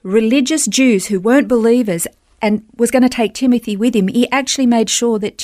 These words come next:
Speaker 1: Timothy was circumcised. Not because Timothy needed it for salvation, but because he didn't want there to be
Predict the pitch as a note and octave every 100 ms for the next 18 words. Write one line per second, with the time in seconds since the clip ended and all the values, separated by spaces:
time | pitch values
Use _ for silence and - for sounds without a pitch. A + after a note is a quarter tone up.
0 | D3+ - A2 A#3 G3+ - A#3+ A#3 A#3 A#3
1 | F#3+ E3 D#3 - _ - C4+ F4 E4+ F4+
2 | - C#4 - C#4+ B3+ B3+ G#3+ G#3+ A#3 C4+
3 | B3+ G3 F3+ - G3 - G3+ F#3+ C4+ C#4
4 | G3 G#3+ A3+ A3 B3+ B3 B3+ C#4+ C4 A#3+
5 | A3 A#3 A3 G#3